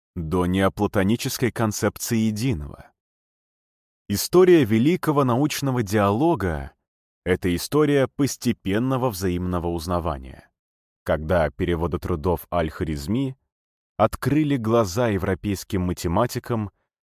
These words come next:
на индийскую позиционную систему. Открытия Ибн Аль-Хайсама по оптике подтолкнули Роджера Бэкона и Кеплера к новым экспериментам. А заслуги китайских инженеров предвосхитили многие изобретения —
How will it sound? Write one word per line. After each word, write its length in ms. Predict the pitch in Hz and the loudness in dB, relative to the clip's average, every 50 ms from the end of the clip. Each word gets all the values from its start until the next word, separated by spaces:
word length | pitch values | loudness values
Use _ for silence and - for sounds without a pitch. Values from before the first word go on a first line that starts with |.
| _ _ _ _ _ - | _ _ _ _ _ -4
на 180 | 95 95 98 101 | 0 2 2 2
индийскую 560 | 98 95 85 110 143 127 - - - 117 101 | 2 2 2 0 0 -2 -2 -2 -2 -2 -2
позиционную 760 | - - 107 92 101 87 - - 101 98 101 101 104 104 98 | 0 -2 -2 -2 -2 -4 -4 -2 0 0 0 0 0 0 -2
систему. 680 | - - 127 123 - - - - 65 60 60 - - _ _ _ _ _ _ _ _ _ _ _ _ _ _ _ _ _ _ _ - | -4 -6 -8 -8 -8 -10 -10 -10 -10 -12 -16 -20 -20 _ _ _ _ _ _ _ _ _ _ _ _ _ _ _ _ _ _ _ 0
Открытия 560 | 120 135 - - 190 190 185 - - 156 147 - - | 0 0 2 2 0 2 2 2 2 2 2 2 0
Ибн 320 | 151 156 135 120 127 127 - | -2 -2 2 2 0 2 2
Аль-Хайсама 800 | 123 120 117 107 - 117 98 92 - - - 104 107 107 107 98 | 0 0 0 0 0 -2 -2 -2 -2 -2 0 2 2 2 0 0
по 100 | - - | 2 2
оптике 640 | 87 85 98 120 127 - - 127 - - 127 117 - _ _ _ _ _ _ _ _ | 2 4 2 2 0 -2 -8 -8 -4 -2 -4 -4 -4 _ _ _ _ _ _ _ _
подтолкнули 600 | - - 107 - - 104 98 - - 147 160 156 | -2 -2 0 2 2 0 0 0 0 0 2 4
Роджера 480 | 151 123 110 127 131 101 110 120 117 110 | 4 4 4 4 2 2 2 2 2 2
Бэкона 580 | 90 82 101 107 104 - - 107 95 92 90 - _ | 2 2 2 2 2 2 0 -4 -2 -2 -2 -4 _
и 140 | - 90 80 | -8 -8 -8
Кеплера 640 | - - - 104 110 - - 123 127 123 131 127 120 | -6 -2 -2 -2 0 0 -2 0 2 2 2 2 2
к 100 | - - | -2 -4
новым 420 | 95 87 90 90 90 92 90 90 | -2 -2 0 0 0 0 -2 -2
экспериментам. 840 | 85 - - - - 90 87 85 80 69 65 67 - - - - - _ _ _ _ _ _ _ _ _ _ _ _ _ _ _ - | -4 -6 -8 -6 -4 -2 -2 -2 -4 -6 -8 -12 -20 -20 -20 -20 -20 _ _ _ _ _ _ _ _ _ _ _ _ _ _ _ -6
А 100 | - 76 | -4 -4
заслуги 520 | 73 76 76 - - 127 156 165 135 156 | -2 -4 -6 -6 -4 -2 -2 -2 -2 -2
китайских 640 | 139 - 151 131 - 147 139 131 - - 120 - - 107 | -4 -4 -4 0 2 2 0 0 -2 -6 -8 -6 -2 -4
инженеров 560 | 90 78 82 80 85 95 110 113 117 - - | -4 -2 -2 -2 0 2 2 2 2 0 0
предвосхитили 1000 | - 135 135 110 110 123 123 - - - - - 147 151 - - - 131 135 | -2 -2 0 2 2 2 2 0 -2 -10 -8 -8 -8 -6 -6 -4 -4 -2 0
многие 500 | 131 110 90 90 98 101 92 87 95 98 | 0 0 2 0 0 0 0 0 0 0
изобретения — 840 | 95 82 90 90 - 90 87 - - - 135 139 110 85 73 69 67 | 0 0 -2 -2 -2 -4 -6 -4 -4 -4 -2 -2 -2 -2 -4 -6 -8